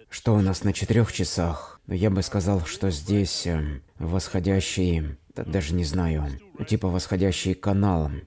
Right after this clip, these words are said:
Небольшое падение было на биткоине за последние четыре часа. Опускался на шестьдесят пять, но потом снова отросло. Стохастик, э, направлен вниз, сквиз-моментум. В серую зону зашёл. Я бы сказал, что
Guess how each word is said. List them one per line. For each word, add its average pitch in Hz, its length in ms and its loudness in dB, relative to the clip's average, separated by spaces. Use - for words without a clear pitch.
Небольшое 101 560 2
падение 87 420 0
было 107 240 4
на 87 120 2
биткоине 78 720 -2
за 85 200 -2
последние 90 440 0
четыре 87 300 -4
часа. 82 520 -2
Опускался - 560 0
на 92 140 2
шестьдесят 95 520 -2
пять, 104 320 0
но 87 280 0
потом 95 300 0
снова 98 360 0
отросло. 92 560 0
Стохастик, - 720 0
э, 98 140 2
направлен 90 600 0
вниз, 101 560 0
сквиз-моментум. 92 1200 2
В - 100 -14
серую 98 360 2
зону 98 280 2
зашёл. 85 380 -2
Я 117 100 4
бы 98 100 2
сказал, 98 400 2
что 95 420 0